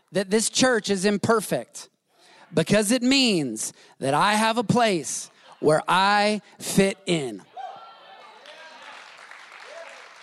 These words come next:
For real. The job of a critic? Kidding me? That's the easiest job in the world. Anybody could sit there today and, and, and criticize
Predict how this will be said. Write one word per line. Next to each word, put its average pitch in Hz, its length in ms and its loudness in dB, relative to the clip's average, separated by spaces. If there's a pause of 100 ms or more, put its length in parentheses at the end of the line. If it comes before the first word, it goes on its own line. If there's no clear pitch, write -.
(840)
For 233 120 2
real. 247 500 2 (1000)
The 208 80 4
job 294 340 4
of 311 120 0
a 247 60 2
critic? 359 680 0 (880)
Kidding 311 280 4
me? 403 260 2 (300)
That's - 160 0
the - 180 -4
easiest 330 460 2
job 427 220 2
in 440 80 0
the 453 180 2 (240)
world. 135 260 -4 (1120)
Anybody 311 440 2
could 269 160 -2
sit 277 240 0
there 254 160 4
today 233 380 2
and, 220 180 -2
and, 220 220 2
and 214 220 -2
criticize 208 1080 0